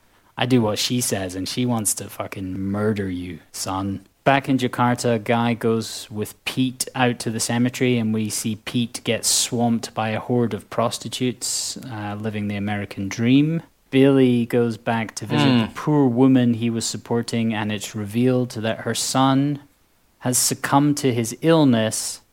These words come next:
Speaker 1: and in a move that no doubt pleased you, Donica, we get to see some young boy penis.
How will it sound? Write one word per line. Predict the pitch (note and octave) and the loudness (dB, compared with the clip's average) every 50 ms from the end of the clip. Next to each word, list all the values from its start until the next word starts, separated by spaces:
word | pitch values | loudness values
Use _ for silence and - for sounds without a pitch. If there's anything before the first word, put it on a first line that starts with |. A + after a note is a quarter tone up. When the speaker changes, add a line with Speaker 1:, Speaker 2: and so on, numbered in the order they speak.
| _ - | _ -6
Speaker 1:
and | A2 A#2 A#2 | -2 0 2
in | A#2 A#2 A#2 | 4 4 4
a | A#2 | 6
move | A#2 B2 C3 C#3+ D3 D3 D3 C#3 C#3+ | 6 8 8 8 8 8 6 4 2
that | - B2+ A#2 | 0 0 2
no | A#2+ B2 C3+ C3 C3 | 4 4 4 4 4
doubt | B2+ C3 B2 B2 A#2 - | 4 2 2 2 0 -2
pleased | - - B2+ B2 A#2+ A2+ G#2+ - | -4 -4 -2 -2 -2 -2 -4 -4
you, | A#2+ A#2 A2+ | -4 -4 -2
Donica, | G#2+ A2+ A2 A2 G#2+ G#2+ - - A2 A2 | -2 -2 -2 -2 -4 -6 -6 -6 -6 -4
we | A2 A2 G#2+ | -4 -6 -4
get | - A2+ A2+ G#2 - | -4 -4 -4 -4 -6
to | - - | -10 -10
see | - - A2+ G#2+ G#2 G#2 G2+ | -8 -8 -8 -8 -8 -8 -8
some | F#2+ - - G#2 G2+ G2+ | -10 -10 -8 -8 -8 -6
young | G2+ G2+ G2+ G2 F#2 | -6 -6 -6 -6 -6
boy | F#2+ F#2 F#2 F2+ F2+ F#2 F2+ | -8 -8 -8 -8 -10 -12 -12
penis. | - - F#2 E2+ F2+ - - - - - - - - - - - - | -12 -10 -10 -10 -10 -12 -12 -12 -12 -12 -14 -14 -16 -16 -18 -18 -20